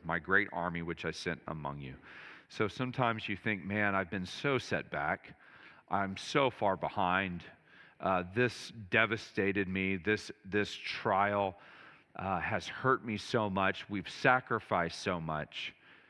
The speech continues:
But yet God, in a moment, is able to restore what was taken away.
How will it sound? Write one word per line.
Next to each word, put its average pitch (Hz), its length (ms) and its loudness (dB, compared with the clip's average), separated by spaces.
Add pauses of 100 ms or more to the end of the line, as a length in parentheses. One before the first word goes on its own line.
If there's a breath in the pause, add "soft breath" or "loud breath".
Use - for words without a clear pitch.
(260 loud breath)
But 110 140 2
yet 98 340 2
God, 110 500 4
in 104 140 0
a 101 60 2
moment, 95 520 -2
is 92 240 -4
able 98 340 -2
to - 220 -6
restore 85 680 -2
what 78 200 -2
was 69 200 -12
taken 71 340 -6
away. 67 380 -10